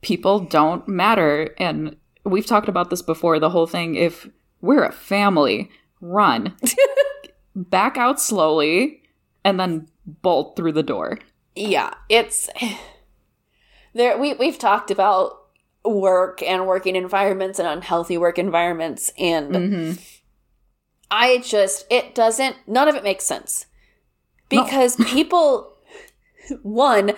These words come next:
Speaker 2: some people are not replaceable. There are stories online of people who coded something and created this whole system, and then they've all
Speaker 1: Mm-hmm.
Speaker 2: retired, and maybe they've all died, but no one else knows how to fix that code when it breaks.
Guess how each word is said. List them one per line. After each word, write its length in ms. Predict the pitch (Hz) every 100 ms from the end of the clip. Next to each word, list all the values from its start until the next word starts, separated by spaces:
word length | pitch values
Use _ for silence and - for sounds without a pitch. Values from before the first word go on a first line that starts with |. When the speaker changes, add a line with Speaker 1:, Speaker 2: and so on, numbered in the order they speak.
| - -
Speaker 2:
some 240 | 302 330
people 320 | 330 - 202 190
are 200 | 180 175
not 300 | 156 220 -
replaceable. 800 | - 175 139 180 175 170 254 - _ _ _ _ _
There 220 | 202 233
are 100 | 220
stories 440 | 202 214 208 214 208
online 440 | 185 185 196 208
of 120 | 190
people 340 | - 202 196 190
who 440 | - 208 190 185 - - _ _ _ _
coded 540 | - 226 269 233 190 190
something 580 | 175 170 - 180 160 -
and 200 | 202 -
created 520 | - 190 202 247 185
this 180 | 180 -
whole 220 | 208 214
system, 640 | 214 202 208 - 175 165 - - -
and 120 | 220
then 100 | 226
they've 200 | 220 202
all 180 | 190 214
Speaker 1:
Mm-hmm. 80 | 233
Speaker 2:
retired, 640 | 208 - 220 226 180 170 208 _ _
and 160 | 220 220
maybe 240 | 220 262
they've 180 | 247 214
all 160 | 196 190
died, 580 | 175 180 151 135 262 - _ _ _ -
but 180 | 254 220
no 300 | 196 262 254
one 220 | 269 240
else 280 | 226 208 202
knows 420 | 220 226 214 208
how 120 | 196
to 80 | 190
fix 400 | 185 - 208 -
that 260 | 196 175 -
code 420 | - 233 226 185
when 160 | 180 185
it 240 | - -
breaks. 680 | 185 190 139 - - -